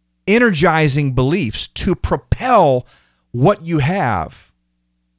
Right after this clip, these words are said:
and out of which you will create so much more. I'm challenging you in these few weeks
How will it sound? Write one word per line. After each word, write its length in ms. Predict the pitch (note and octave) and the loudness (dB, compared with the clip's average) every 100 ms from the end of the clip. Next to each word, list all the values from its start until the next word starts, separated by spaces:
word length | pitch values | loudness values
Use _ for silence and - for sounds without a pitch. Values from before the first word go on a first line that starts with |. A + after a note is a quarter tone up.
| _ _ _ _ _ _ _ | _ _ _ _ _ _ _
and 140 | C#3 - _ | -6 -6 _
out 240 | E3 G#3+ | 0 2
of 140 | F#3 A#2+ | 0 -2
which 480 | A2 G#2+ - - - | -4 -4 -6 -12 -10
you 180 | C3 C3 | -4 0
will 120 | C3+ | 0
create 680 | B2 - C#3 C3+ C3 A2 - | -2 -4 -2 0 0 -2 -10
so 300 | - - D3 | -10 -6 -4
much 260 | C3+ A#2 - | -4 -4 -4
more. 440 | A#2+ A2+ G2+ A#2+ _ _ _ _ _ _ _ _ _ _ _ _ _ _ _ _ _ - | -4 -4 -6 -12 _ _ _ _ _ _ _ _ _ _ _ _ _ _ _ _ _ -2
I'm 220 | F#3+ A#3 | 0 0
challenging 680 | - E3 F3 F3+ C3 C3 A#2+ | -4 -4 -2 -2 -2 -2 0
you 180 | A#2+ B2 | 0 0
in 140 | A#2 | -2
these 280 | B2+ D3 - | -2 -2 -4
few 200 | - C3+ | -4 -2
weeks 600 | A#2 A#2 - - - - | -2 -4 -6 -8 -10 -14